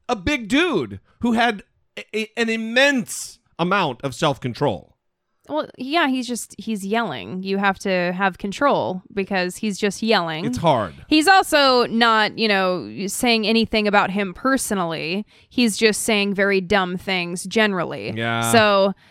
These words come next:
Speaker 2: you can't snap the necks of people
Speaker 1: My
Speaker 2: who are dumb.
Speaker 1: <laughs>
Speaker 2: That's,
Speaker 1: Right.
Speaker 2: that's
Speaker 1: My lower self kicks in sometimes.
Speaker 2: Well, get your higher self back because <laughs> this needs to be checked, 'kay?
Speaker 1: Right, you're right.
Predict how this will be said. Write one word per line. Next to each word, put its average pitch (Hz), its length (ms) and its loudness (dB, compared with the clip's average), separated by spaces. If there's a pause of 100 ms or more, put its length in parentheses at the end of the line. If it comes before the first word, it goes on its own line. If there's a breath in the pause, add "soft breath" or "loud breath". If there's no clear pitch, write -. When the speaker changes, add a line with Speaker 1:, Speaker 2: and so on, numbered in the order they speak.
(140 soft breath)
Speaker 2:
you 247 160 2
can't 277 420 0
snap 254 500 0
the 208 80 2
necks 220 340 0
of 220 80 -2
people 214 180 0
Speaker 1:
My 240 120 4
Speaker 2:
who 220 180 4
are 208 100 2
dumb. 185 520 0
Speaker 1:
<laughs> - 20 -2
Speaker 2:
That's, 208 280 0
Speaker 1:
Right. - 480 -6 (100)
Speaker 2:
that's 180 420 -2
Speaker 1:
My 196 180 2
lower 262 400 2
self 269 460 -2
kicks - 280 -6
in 330 240 2
sometimes. 151 380 0
Speaker 2:
Well, 226 360 4 (280)
get 277 180 4
your 262 140 2
higher 247 400 2
self 202 340 0
back 190 400 0
because 202 480 2 (920)
<laughs> - 720 -10
this 156 440 0
needs 269 220 2
to 247 80 -2
be 214 120 0
checked, - 520 -2
'kay? 214 160 4
Speaker 1:
Right, 127 360 2
you're 135 260 2
right. 123 640 0